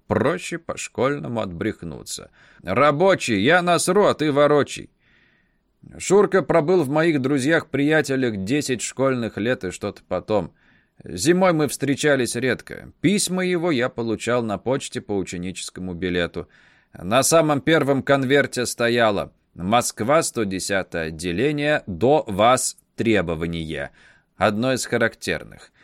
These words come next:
Третьего одиннадцатого сорок шестого года. «Здравствую, Андрей. Андрей, я так и знал, что, э, тебя что-нибудь задержало.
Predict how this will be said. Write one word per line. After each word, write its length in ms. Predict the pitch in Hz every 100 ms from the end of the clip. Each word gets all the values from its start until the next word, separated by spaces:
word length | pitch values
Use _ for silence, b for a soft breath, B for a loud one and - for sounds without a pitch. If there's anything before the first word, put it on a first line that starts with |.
| b -
Третьего 500 | 120 139 - 113 110
одиннадцатого 640 | 104 143 135 - 123 117
сорок 340 | - 117 113
шестого 480 | - 95 - 98 95
года. 380 | 80 69 57 50 _ _ _ -
«Здравствую, 1080 | 95 90 131 180 190 - 156 160 160 165 139
Андрей. 580 | 131 107 98 78 - _ -
Андрей, 680 | 147 165 147 131 87 67 _ b b
я 220 | 123 175
так 240 | 180 185 180
и 80 |
знал, 440 | 135 127 135 151 131
что, 460 | - - 120 143 -
э, 120 | 113
тебя 420 | - 131 113 139
что-нибудь 560 | - 120 113 123 123 110
задержало. 760 | 113 113 104 92 82 58 50